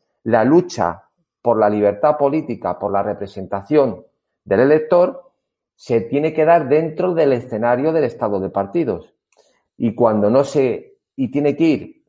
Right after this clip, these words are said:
trasegando a un, un, como una suerte de Federico Jiménez Los Santos, pero en vez de en la politi-, en vez de en el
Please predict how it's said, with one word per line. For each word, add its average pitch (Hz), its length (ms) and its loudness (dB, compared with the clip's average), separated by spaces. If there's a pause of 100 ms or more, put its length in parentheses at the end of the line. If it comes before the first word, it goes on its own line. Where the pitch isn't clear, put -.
trasegando 120 1040 -2
a 107 80 -2
un, 131 160 -2
un, 131 180 -4
como 113 220 -2
una 147 160 0
suerte 147 380 0
de 98 100 -2
Federico 110 480 -2
Jiménez 135 380 -4
Los 131 180 -2
Santos, 131 400 -2
pero 95 160 -6
en 98 80 -6
vez 117 240 0
de 120 140 -2
en 117 100 -2
la 113 160 0
politi-, 127 460 -2
en 107 200 -4
vez 117 200 -2
de 123 80 0
en 117 100 -2
el 113 640 -4